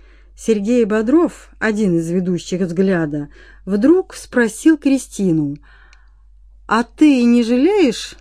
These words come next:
что так откровенно рассказала свою женскую историю?» Помню, в этот момент я застыла в напряжении у телевизора.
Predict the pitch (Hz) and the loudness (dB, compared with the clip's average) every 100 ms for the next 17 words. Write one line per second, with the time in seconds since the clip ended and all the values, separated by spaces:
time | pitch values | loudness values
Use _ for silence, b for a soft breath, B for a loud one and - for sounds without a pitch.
0 | _ - - 220 220 202 208 - 214 220 | _ -10 -4 -2 -2 -2 -6 -2 -2 2
1 | 320 370 285 240 240 - 226 240 240 220 | 4 6 4 2 -4 -4 -2 0 -2 -4
2 | - 220 214 190 226 208 - 202 220 254 | -4 -2 0 0 -2 -4 -4 -4 -2 -6
3 | - - 160 143 135 131 147 - - - | -8 -6 -4 -4 -8 -10 -18 -20 -20 -20
4 | - - - - - - - - 226 202 | -20 -20 -20 -20 -20 -20 -14 -2 0 0
5 | 196 202 190 190 196 202 262 262 - - | 0 -2 -4 -4 -2 2 2 2 -2 -16
6 | b b b b 170 180 247 240 208 196 | b b b b -4 0 0 0 -2 -6
7 | - 233 214 180 202 190 214 196 170 160 | -2 -2 0 -2 -2 -2 -2 0 0 0
8 | 151 147 156 160 160 165 156 151 - 139 | -2 -4 -8 -8 -6 -4 -4 -6 -8 -10
9 | 135 | -12